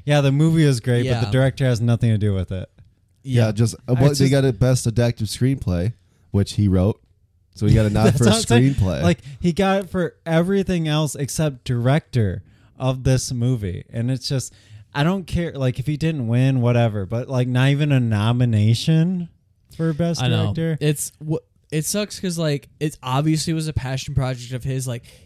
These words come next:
Speaker 2: if he had a hand in writing it, like, a lot, I, so, a lot of directors are, like, writer directors, but, like,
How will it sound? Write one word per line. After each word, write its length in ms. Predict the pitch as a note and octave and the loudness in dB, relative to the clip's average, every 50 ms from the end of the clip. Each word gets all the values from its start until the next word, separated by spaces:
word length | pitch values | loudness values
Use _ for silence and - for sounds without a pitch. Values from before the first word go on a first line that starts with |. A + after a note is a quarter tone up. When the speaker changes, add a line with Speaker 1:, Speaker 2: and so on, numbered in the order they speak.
| - - | -14 -8
Speaker 2:
if 140 | D3+ D3+ - | -8 -8 -6
he 160 | - G3+ G3+ A3+ | -6 -6 -4 -4
had 140 | A3 A3 | -4 -4
a 80 | G#3+ F#3+ | -2 -2
hand 260 | E3 E3 E3+ F3+ F3+ | -2 -2 -2 -2 -2
in 220 | E3+ D3+ C3+ A#2+ G#2 | -4 -4 -6 -6 -8
writing 360 | - A#2 C3 D3 D3 D#3+ E3+ | -6 -6 -6 -6 -6 -6 -8
it, 120 | E3+ - E2 | -8 -8 -6
like, 300 | C#3 C3+ B2+ - - _ _ _ _ _ _ _ _ _ _ _ _ _ - | -6 -6 -6 -8 -10 _ _ _ _ _ _ _ _ _ _ _ _ _ -14
a 100 | - C#3+ | -12 -10
lot, 240 | D#3 D#3 D#3+ E3 - - | -8 -8 -8 -10 -10 -10
I, 180 | - D#3 - F3 - | -8 -8 -8 -10 -10
so, 200 | - - - F#3+ - - | -10 -8 -8 -8 -8 -8
a 60 | D3 | -6
lot 240 | D3 D3+ F3 F#3 F3+ | -4 -2 -2 -2 -4
of 80 | F3+ D#3+ | -4 -4
directors 420 | D#3+ D#3 D#3 D3 - D3+ D3 C#3 | -4 -4 -4 -4 -4 -4 -2 0
are, 140 | C3+ B2+ B2+ | 0 0 0
like, 260 | B2 A#2+ A#2+ - - | 0 -2 -4 -6 -6
writer 280 | A#2+ A#2+ B2 A#2+ A#2+ A#2 | -6 -4 -4 -4 -6 -8
directors, 520 | A2 A#2+ A#2 A#2 A#2 A#2 - A#2 A2+ G#2+ | -8 -8 -8 -8 -8 -8 -8 -8 -8 -8
but, 200 | - - A#2+ G#2+ | -6 -6 -6 -6
like, 260 | G#2 A#2+ G#2+ G2+ _ | -6 -8 -10 -12 _